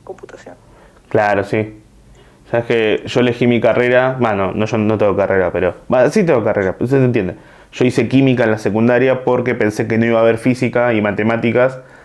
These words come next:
Speaker 2: y que iba a ser solamente esquivar ácido sulfúrico y, y en quinto año me pusieron derivadas y un poco me, me morí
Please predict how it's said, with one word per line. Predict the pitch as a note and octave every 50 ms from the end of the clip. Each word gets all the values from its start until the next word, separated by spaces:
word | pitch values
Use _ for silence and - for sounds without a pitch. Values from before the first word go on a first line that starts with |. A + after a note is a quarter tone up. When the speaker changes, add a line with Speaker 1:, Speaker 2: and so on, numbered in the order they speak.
| - _ -
Speaker 2:
y | - G2
que | G#2+
iba | A2 A2+ A2
a | G#2+
ser | A#2 G#2
solamente | - B2 A2+ A2 A2 A2+ A2+ A2+ G#2+ A#2
esquivar | G#2+ G#2+ - - G#2 G#2+ A2 A2 A2
ácido | A2 G#2+ - A2 G#2+
sulfúrico | G#2+ A#2+ A2 - B2 A#2+ A#2+ B2 A#2+ - B2+ C3+ C3+ C3 - - - - - - - -
y, | - A2+ A2+ A2 A2 G#2+ G#2+ G#2+ G#2 G#2 G#2 G#2 G2+ G2 G#2 G#2 G2 G2 - -
y | - G#2+ G#2 G#2 G2+ G2+
en | G2+ G2+ G2 F#2+
quinto | - A2+ A2+ A2 G#2 A#2
año | A2+ A2+ A2+
me | A2 G#2
pusieron | G2 G#2+ G#2 A2 G#2+ A2 G#2+
derivadas | G#2+ G#2 A2 A2 A2 A2+ A#2 A#2+ C3 B2+ -
y | G2+ G#2 G2+ G2
un | G2 G2+
poco | G2 G2+ F#2+ G2+
me, | G2 F#2+ F#2+ F#2+ F#2 -
me | - G#2 G#2
morí | G#2 G2+ G#2+ G#2+ A#2+ C3 -